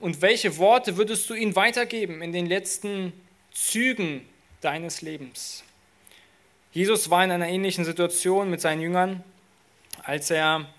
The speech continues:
kurz bevorstand, gekreuzigt zu werden, und er hatte wenige Momente noch mit seinen Jüngern, und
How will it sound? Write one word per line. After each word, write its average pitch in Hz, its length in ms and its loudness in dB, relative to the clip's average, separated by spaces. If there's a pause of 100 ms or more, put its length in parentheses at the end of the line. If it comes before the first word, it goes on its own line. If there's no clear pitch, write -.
(720)
kurz 247 380 2
bevorstand, 196 840 0
gekreuzigt 185 720 -4
zu 156 220 -4
werden, 175 340 2
und 160 120 -6
er 160 100 -2
hatte 175 280 -2 (220)
wenige 202 520 0
Momente 190 540 2
noch 180 220 0
mit 180 160 -2
seinen 180 220 2
Jüngern, 175 400 -2
und 165 280 -8